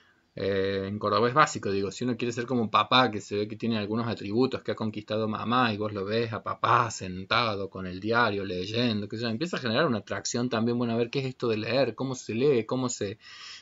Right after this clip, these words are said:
cómo se de-, se, se descifran estas cosas, ¿sí? Porque para parecerse a esos objetos ideales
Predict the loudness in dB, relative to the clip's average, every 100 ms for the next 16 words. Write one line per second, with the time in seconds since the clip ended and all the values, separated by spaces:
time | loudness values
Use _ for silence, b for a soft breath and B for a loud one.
0 | -8 -4 -2 -2 -2 -2 -4 -10 -10 -6
1 | -4 -2 -4 -4 -6 -2 -2 -4 -6 -4
2 | 4 4 4 -4 -2 0 0 0 0 0
3 | 0 2 2 2 4 4 4 0 0 2
4 | 0 0 -2 -2 -4 -4 -4 -2 0 2
5 | 4 2